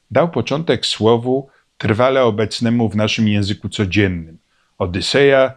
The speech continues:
niekiedy też Odysea, to określenie dalekiej, pełnej przygód podróży. Także bardzo dalekiej,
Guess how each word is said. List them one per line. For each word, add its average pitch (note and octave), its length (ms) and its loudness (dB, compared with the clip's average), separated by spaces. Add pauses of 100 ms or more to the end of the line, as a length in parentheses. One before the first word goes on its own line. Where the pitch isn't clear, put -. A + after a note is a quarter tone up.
(340)
niekiedy F#2+ 360 -4
też - 420 -4
Odysea, G2+ 760 0 (520)
to - 220 0
określenie B2+ 920 -2
dalekiej, D3 800 -2 (180)
pełnej C3+ 420 0
przygód G#2 440 -4
podróży. G2 640 -2 (540)
Także G2 380 0 (260)
bardzo F#2+ 440 -2
dalekiej, F2 580 -8